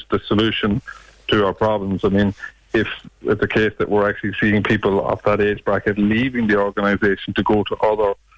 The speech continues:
employment, it's kind of indicative that it, maybe it's not that attractive for whatever reason. Well, we, we have certainly strong opinions on those reasons, so, uh, we wouldn't see it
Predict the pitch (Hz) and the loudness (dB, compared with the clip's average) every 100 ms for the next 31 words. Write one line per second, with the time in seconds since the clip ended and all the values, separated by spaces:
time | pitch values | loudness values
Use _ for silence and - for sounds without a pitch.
0 | _ - 101 - 110 107 101 92 - _ | _ -6 -2 2 2 2 0 -2 -6 _
1 | - _ 95 - 107 101 98 95 104 117 | -20 _ -4 0 0 2 2 0 0 0
2 | 98 95 95 95 101 101 92 - 101 101 | 0 0 -2 0 0 2 0 0 0 0
3 | 107 101 92 - 110 - 131 - 113 110 | 0 0 -2 0 -2 -2 -6 -2 0 2
4 | 110 107 107 107 110 117 110 107 107 - | 0 0 0 0 0 -4 -4 0 0 0
5 | 107 - 104 107 104 - - 104 101 98 | -2 0 0 0 -2 -6 -4 -2 0 -2
6 | - 104 104 110 104 98 101 98 98 101 | 0 0 0 2 2 2 2 0 0 0
7 | 101 101 - - - - - _ _ - | 0 -2 0 -2 -2 -14 -20 _ _ 0
8 | 98 - - 98 101 208 104 110 101 | 0 0 0 -2 0 0 0 0 0